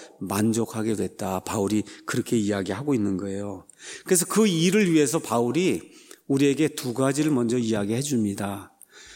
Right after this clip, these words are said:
예수님 믿는 사람, 오늘 굉장히 중요한 토픽이에요. 예수님을 믿는 사람이 하나님으로부터 기대해야 될 게 두 가지가 있다는 거예요.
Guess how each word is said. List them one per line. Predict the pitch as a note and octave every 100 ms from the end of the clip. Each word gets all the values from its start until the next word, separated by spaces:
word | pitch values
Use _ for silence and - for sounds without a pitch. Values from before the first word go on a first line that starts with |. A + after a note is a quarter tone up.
| _
예수님 | C3+ D3 C#3+ E3+ E3+
믿는 | D#3 D3
사람, | B2+ B2+
오늘 | C3 D#3
굉장히 | - D3 D3+ E3+
중요한 | E3 C3 C#3+ D#3
토픽이에요. | C#3 A#2+ A#2+ G#2+ A2 C3 - - - - - _ B2+
예수님을 | C3+ D#3+ D#3 E3+ F3 F3+
믿는 | C3+ C3 D3 D3+
사람이 | B2+ C3+ B2+ A#2+ A#2 F3+ D#3 F2 - - _ _ _
하나님으로부터 | - - F#3+ F#3+ F#3+ F#3 E3 C#3 -
기대해야 | D3+ - C3 E3 E3+ E3+ D#3+
될 | C#3 A#2+
게 | C#3
두 | - A#2+
가지가 | A#2 B2+ B2 A#2
있다는 | A2 A2+ G2+ F#2+
거예요. | F#2+ F#2 F#2